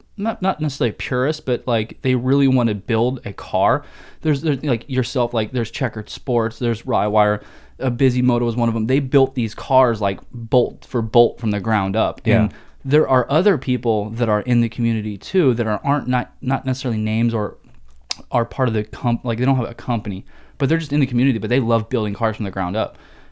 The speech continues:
Speaker 1: that will absolutely spend money on a quality piece that's a
Speaker 2: Yeah.
Speaker 1: one-off design. I-, and so my goal is to get to that point of designing something that is just for that one person, you know, or, you know, a small group buy,
Speaker 2: Mm.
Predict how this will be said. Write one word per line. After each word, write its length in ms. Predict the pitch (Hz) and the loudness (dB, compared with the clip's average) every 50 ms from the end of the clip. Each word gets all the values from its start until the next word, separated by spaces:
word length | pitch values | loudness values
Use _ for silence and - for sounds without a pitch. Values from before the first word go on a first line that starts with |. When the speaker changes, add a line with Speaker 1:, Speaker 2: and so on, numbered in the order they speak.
| - - - | -20 -12 -2
Speaker 1:
that 320 | 131 147 143 - - - | 0 0 0 0 -4 -8
will 240 | 156 151 165 147 135 - | -4 -4 -4 -4 -2 -2
absolutely 720 | 151 147 143 - - 156 143 131 151 175 165 165 156 139 131 | -2 -2 -2 -2 -6 -6 -4 -2 0 0 -2 -2 -2 -2 -4
spend 400 | 131 - - - 135 151 147 117 | -4 -6 -6 -4 -2 0 0 0
money 280 | 113 120 131 139 127 | 2 2 2 2 2
on 100 | 110 98 | 0 0
a 60 | 98 - | -2 -4
quality 500 | - - - 135 120 113 110 107 110 - | -8 -4 -2 0 0 0 0 -2 -6 -10
piece 420 | - - - 151 156 127 117 - | -14 -12 -8 -6 -4 -4 -4 -4
that's 200 | - 113 - - | -6 -8 -6 -2
a 40 | 110 | 0
Speaker 2:
Yeah. 140 | 107 101 110 | 2 2 2
Speaker 1:
one-off 300 | 110 107 98 92 - - | 4 2 2 0 -2 -4
design. 520 | 107 98 110 110 104 - 85 - - - - - | -4 -2 0 0 -2 -2 -4 -10 -12 -14 -10 -8
I-, 140 | 139 127 - | -8 -4 -2
and 220 | 127 117 110 110 | 0 0 0 0
so 400 | - - 123 117 117 113 110 - - - - - - _ - - - - | 0 0 2 2 4 2 2 0 -6 -16 -20 -20 -20 _ -20 -20 -16 -4
my 360 | - 123 117 120 135 160 175 | 0 0 2 2 2 0 0
goal 300 | 143 120 107 107 104 104 | 0 0 2 2 2 2
is 140 | 107 104 - - | 0 -2 -4 -2
to 180 | - 113 - | -2 -2 -2
get 240 | - 120 - 123 113 | -2 -4 -4 -4 -4
to 80 | - - | -4 -6
that 180 | 87 - - | -6 -6 -6
point 180 | - 113 101 104 | -6 -6 -6 -6
of 80 | 101 | -6
designing 520 | 101 110 101 107 107 98 104 104 104 104 101 | -6 -6 -6 -4 -2 -2 0 0 -2 -2 -4
something 560 | - - 117 107 98 - 113 104 98 98 90 | -4 -2 -2 -2 -2 -2 -4 -4 -4 -4 -6
that 160 | 120 110 104 | -4 -4 -4
is 160 | 101 98 95 | -4 -4 -6
just 400 | - - 117 107 101 - - - - - - - - - 95 92 - - | -4 -4 -2 -2 -2 -4 -8 -14 -20 -20 -20 -20 -18 -18 -16 -16 -16 -20
for 200 | - - 156 123 | -10 -6 -4 -2
that 160 | 113 95 95 | -2 -2 -2
one 160 | 110 101 95 | -2 -4 -6
person, 540 | - - - 156 147 - - 107 - - - - - | -6 -4 -4 -4 -4 -4 -6 -10 -12 -12 -16 -10 -4
you 120 | 127 120 | 0 0
know, 180 | 117 113 - - | 2 2 2 0
or, 480 | - 127 123 123 123 117 110 95 - - - | 0 2 2 4 4 4 2 0 -6 -14 -8
you 80 | - 139 | -4 -4
know, 160 | 123 113 - | -4 -2 -4
a 60 | 123 | -6
small 340 | - - - 147 131 110 104 | -10 -8 -4 -2 -2 -2 -2
group 320 | - - 123 135 147 - - | -2 2 4 4 4 2 0
buy, 320 | 110 92 - 80 - - - - | -4 -4 -4 -6 -12 -16 -20 -18
Speaker 2:
Mm. 140 | 143 110 | -16 -16